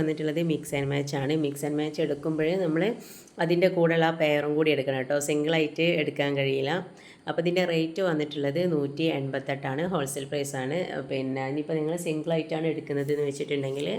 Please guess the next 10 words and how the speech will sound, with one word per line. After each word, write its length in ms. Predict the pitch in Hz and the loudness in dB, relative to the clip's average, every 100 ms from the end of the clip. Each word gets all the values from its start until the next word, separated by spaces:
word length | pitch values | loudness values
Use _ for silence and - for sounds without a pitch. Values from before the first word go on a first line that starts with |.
| - | 0
നൂറ്റി 220 | 180 175 175 | 0 4 4
എൺപത്തെട്ട് 420 | 156 143 147 139 139 | 4 0 -2 -2 0
ഉള്ളത് 220 | 139 170 170 | 2 2 2
നൂറ്റി 240 | 143 147 143 | 0 -2 0
തൊണ്ണൂറ്റി 540 | 131 131 139 139 160 160 120 | 0 0 -2 -4 -2 0 0
എട്ടാവും. 320 | - 107 - - - - - - - - 165 | -2 -4 -4 -18 -20 -20 -20 -20 -20 -4 0
പിന്നെ 200 | 165 208 208 | 2 2 2
ഷിപ്പിംഗ് 360 | 180 175 170 180 165 | 0 4 4 6 6
വരുന്നത് 360 | 156 151 156 180 165 | 6 4 4 4 2
പത്ത് 200 | - | 0